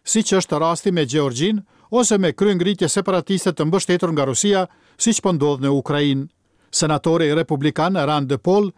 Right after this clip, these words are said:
e kishte bllokuar një përpjekje të mëparshme për avancimin e procesit të ratifikimit të pranimit të Malit të Zi përkundër mbështetjes së fuqishme nga demokratët dhe republikanët e tjerë.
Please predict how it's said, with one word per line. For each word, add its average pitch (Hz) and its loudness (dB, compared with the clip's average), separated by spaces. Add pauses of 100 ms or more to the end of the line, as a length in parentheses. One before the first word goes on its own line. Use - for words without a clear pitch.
(240)
e 156 0
kishte 190 0
bllokuar 180 -2
një 165 0
përpjekje 175 -2
të 160 -4
mëparshme 165 -2
për 170 -4
avancimin 151 0
e 151 0
procesit 160 -2
të 165 -2
ratifikimit 180 0 (400)
të 160 0
pranimit 208 2
të 156 2
Malit 190 0
të 170 4
Zi 185 2 (420)
përkundër 208 0
mbështetjes 190 -2
së 151 0
fuqishme 196 -2
nga 147 -2
demokratët 180 0
dhe 139 2
republikanët 139 -2
e 143 2
tjerë. 139 0